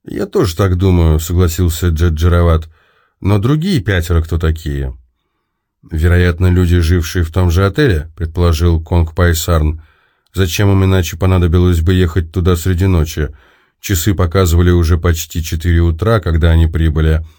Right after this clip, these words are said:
Оба бара в отеле уже закрылись. Они возвращались домой спать».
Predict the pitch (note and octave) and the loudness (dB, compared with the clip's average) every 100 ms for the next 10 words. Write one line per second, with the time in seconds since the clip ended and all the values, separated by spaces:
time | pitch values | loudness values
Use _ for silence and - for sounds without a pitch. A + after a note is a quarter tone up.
0 | _ _ - A#2 G#2 F#2 D#2 C#2+ F2 E2+ | _ _ -4 0 2 2 0 0 2 2
1 | G2 A#2+ A#2+ G2+ E2+ E2 D#2+ E2 D#2 E2 | 2 0 0 0 2 4 2 2 0 -2
2 | E2 A#2 D#2+ D2 - _ _ _ _ _ | 0 0 0 -2 -8 _ _ _ _ _
3 | _ - E2+ G2 C3+ C3 C3+ - D3+ C#3 | _ -4 0 2 2 0 -2 -2 0 0
4 | A#2+ B2+ C3 C3 - F#2+ C#2 - | 0 2 2 0 -4 -4 -4 -8